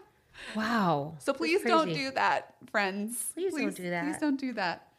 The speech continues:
Speaker 2: There are a lot of other safe ways to cleanse your crystals. Um, like I said, you can use smoke, using Palo Santo, using sage, you know, burning other herbs that you, that you like. You know, you can even use rose petals,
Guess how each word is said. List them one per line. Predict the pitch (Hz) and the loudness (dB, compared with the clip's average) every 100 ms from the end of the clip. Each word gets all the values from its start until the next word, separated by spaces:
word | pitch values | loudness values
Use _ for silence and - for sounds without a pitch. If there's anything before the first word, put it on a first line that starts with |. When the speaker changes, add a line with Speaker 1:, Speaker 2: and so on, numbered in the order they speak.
| _ _ - _ | _ _ -20 _
Speaker 2:
There | - 247 | -2 0
are | 254 | 2
a | 240 | 6
lot | 226 | 6
of | 254 - | 4 2
other | 196 202 202 | 0 0 -2
safe | - - 180 180 | -2 -2 -4 -4
ways | 175 165 175 175 | -4 -4 -4 -8
to | - | -10
cleanse | - 180 202 | -6 -6 -6
your | 190 | -6
crystals. | - 175 - 185 185 190 190 - | -4 -4 -2 0 0 -2 -6 -6
Um, | 175 160 160 160 160 156 | -4 -4 -6 -8 -10 -6
like | 165 170 | -6 -4
I | 175 | -4
said, | - 165 165 156 - _ | 0 0 0 -4 -14 _
you | - 185 | -12 -10
can | 180 | -6
use | 175 160 165 | -6 -6 -6
smoke, | - 240 262 269 262 262 - | -4 2 6 6 6 0 -16
using | - 185 175 180 | -12 -10 -10 -6
Palo | 170 143 | -6 -6
Santo, | - 220 226 226 | -6 -4 -4 -6
using | 180 147 - | -8 -10 -10
sage, | - - - 226 226 214 208 208 - | -10 -10 -6 -2 -2 -2 -2 -4 -8
you | 180 165 | -8 -8
know, | 156 156 170 175 | -6 -8 -10 -8
burning | 196 196 196 190 185 | -6 -4 -4 -6 -6
other | - 196 202 | -4 -4 -4
herbs | - 208 208 202 202 - | -2 -2 -2 -4 -6 -6
that | 202 196 190 185 - - | 0 2 2 -2 -8 -16
you, | 208 196 180 - | -10 -10 -10 -10
that | 175 170 | -10 -6
you | 208 240 | -4 0
like. | 190 185 190 | 2 0 -2
You | 170 | -8
know, | 165 | -6
you | 165 | -6
can | - | -8
even | 220 202 | -6 -8
use | 196 175 | -10 -6
rose | 180 170 170 | -4 -4 -6
petals, | - - - - - | -10 -10 -10 -12 -14